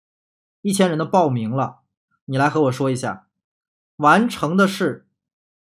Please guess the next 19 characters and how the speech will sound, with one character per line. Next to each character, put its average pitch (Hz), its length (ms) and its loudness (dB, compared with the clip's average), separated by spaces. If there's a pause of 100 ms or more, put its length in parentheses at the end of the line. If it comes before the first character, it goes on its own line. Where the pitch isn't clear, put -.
(280)
一 226 180 -2
千 226 280 2
人 160 180 0
的 170 160 2
活 143 240 -2
动 190 180 0
方 202 220 0
案， 196 300 2
还 135 180 -8
是 160 160 -6
完 127 260 -2
成 143 220 -6
了 139 140 -2
一 170 120 -12
千 180 240 -2
人 127 140 -4
的 135 80 -4
报 151 180 0
名？ 110 380 -6